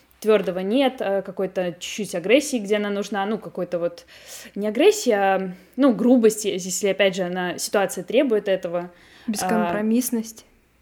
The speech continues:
Speaker 1: да, да, эм, ну, и в итоге-то страдаю только я. <laughs> И как бы какой в этом всем смысл, я не знаю. И опять же, это я, ну, это мысль, к которой я пришла относительно недавно, хотя, мне кажется,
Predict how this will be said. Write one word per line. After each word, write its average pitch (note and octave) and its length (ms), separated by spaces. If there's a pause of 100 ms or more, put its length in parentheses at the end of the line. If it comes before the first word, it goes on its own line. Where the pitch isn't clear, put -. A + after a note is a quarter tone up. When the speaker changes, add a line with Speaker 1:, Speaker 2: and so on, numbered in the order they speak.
(160)
Speaker 1:
да, A#3+ 380
да, F#3+ 880
эм, F#3 160 (1200)
ну, D4 120
и B3+ 200
в A3 40
итоге-то D#4 380
страдаю B3+ 380
только B3 240
я. G3+ 260 (140)
<laughs> A#3 140
И A#3+ 200
как A3 220
бы G3+ 340 (280)
какой C#4+ 300
в C#4 40
этом B3 220
всем A3+ 200
смысл, E4+ 520
я G#3+ 160
не B3 100
знаю. F#3 420 (160)
И G#3+ 520 (280)
опять A3+ 300
же, G#3+ 80
это G3+ 140
я, G#3 180 (160)
ну, A3+ 240
это F#3+ 240
мысль, B3 320
к - 60
которой G#3 260
я G3 60
пришла G#3 340
относительно G3+ 560
недавно, G3 760 (600)
хотя, G#3+ 300
мне A3 140
кажется, G3 760